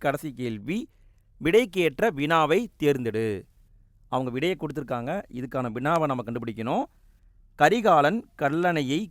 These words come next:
கட்டினான். இது விடை. இந்த விடைக்கேற்ற வினாவை நம்ம கண்டுபிடிக்கணும். விடை டி தான் ஆன்சர். கல்லணையை கட்டியது யார்? கல்லணையை கரிகாலன் கட்டினான். இப்படி தான் வரும்.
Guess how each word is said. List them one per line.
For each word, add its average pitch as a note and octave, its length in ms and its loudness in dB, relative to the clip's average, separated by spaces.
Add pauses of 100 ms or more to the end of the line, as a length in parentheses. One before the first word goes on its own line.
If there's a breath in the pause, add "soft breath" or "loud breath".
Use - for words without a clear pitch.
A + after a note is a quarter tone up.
கட்டினான். A#2+ 800 -2 (920)
இது D#3+ 120 -4 (100)
விடை. C#3+ 200 2 (600)
இந்த D3 200 -6
விடைக்கேற்ற E3+ 680 0
வினாவை D3 320 0
நம்ம C3 180 -2
கண்டுபிடிக்கணும். G2+ 600 -8 (1500)
விடை D#3 220 2 (840)
டி D#3+ 80 0 (100)
தான் E3+ 160 2
ஆன்சர். C#3 320 -2 (600)
கல்லணையை F3 540 2 (180)
கட்டியது D3+ 520 0 (100)
யார்? G#2+ 240 2 (760)
கல்லணையை E3+ 480 2 (180)
கரிகாலன் D3 560 2
கட்டினான். F#2+ 480 -12 (380)
இப்படி C3 180 -10
தான் A#2+ 140 -2
வரும். G2 200 -10